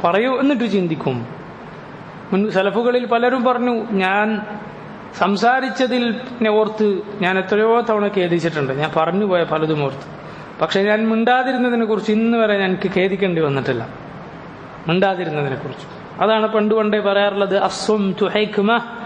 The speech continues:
വ ഖലീലുൻ ഫായിലുഹു." അസ്സുംതു ഹിക്മ, സുംത്, മിണ്ടാതിരിക്കുക എന്നത് ഹിക്മത്തുൻ, അതൊരു ഹിക്മത്താണ്. വ ഖലീലുൻ ഫായിലുഹു,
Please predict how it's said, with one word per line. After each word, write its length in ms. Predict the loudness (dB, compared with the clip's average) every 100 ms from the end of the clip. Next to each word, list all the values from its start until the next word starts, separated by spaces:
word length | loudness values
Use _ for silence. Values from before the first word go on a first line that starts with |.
| -4 -4
വ 40 | 0
ഖലീലുൻ 640 | 0 2 2 2 2 2 2
ഫായിലുഹു." 640 | 2 2 2 2 2 -4 -10 -12 -14 -16 -16 -16 -10 -2
അസ്സുംതു 500 | -2 0 2 2 0
ഹിക്മ, 520 | 2 2 0 -2 -2 -4 -10 -14 -14 -16 -14 -4
സുംത്, 580 | 0 2 0 -4 -8 -10 -12 -4 0
മിണ്ടാതിരിക്കുക 600 | 2 2 0 -4 0 2
എന്നത് 480 | 2 0 2 0
ഹിക്മത്തുൻ, 680 | 2 0 0 0 0 0 -4 -6 -10 -2
അതൊരു 140 | -2
ഹിക്മത്താണ്. 560 | 0 0 0 0 -2 -4 -10 -12 -14 -16 -8 -2
വ 40 | 0
ഖലീലുൻ 440 | 2 2 2 2
ഫായിലുഹു, 720 | 2 2 0 0 2 2 0